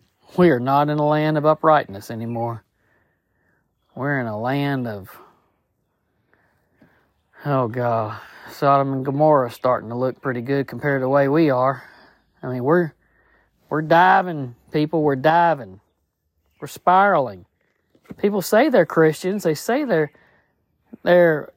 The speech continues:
praying for people, but their actions don't show it. Remember Nancy Pelosi screaming at the reporters, "I pray for Trump every day." Well,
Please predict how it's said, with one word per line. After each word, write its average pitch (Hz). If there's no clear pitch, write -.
praying 190
for 165
people, 214
but 196
their 196
actions 214
don't 226
show 302
it. -
Remember 226
Nancy 240
Pelosi 233
screaming 226
at 226
the 226
reporters, 240
"I 269
pray -
for 277
Trump 302
every 311
day." 311
Well, -